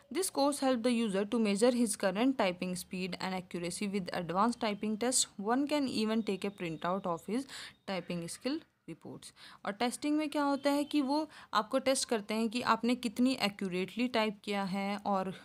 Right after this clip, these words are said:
कोई एरर तो नहीं है, और आप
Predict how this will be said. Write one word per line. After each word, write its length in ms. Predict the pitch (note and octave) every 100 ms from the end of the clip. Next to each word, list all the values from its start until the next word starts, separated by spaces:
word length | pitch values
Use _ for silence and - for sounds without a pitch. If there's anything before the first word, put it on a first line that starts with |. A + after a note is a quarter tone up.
| - -
कोई 200 | G3+ F#3+
एरर 280 | F#3 F#3 G3
तो 140 | G3+
नहीं 300 | G3+ G3+ A3+
है, 200 | A3 G#3 - - - -
और 140 | - B3
आप 420 | C#4 C#4+ E4 F4+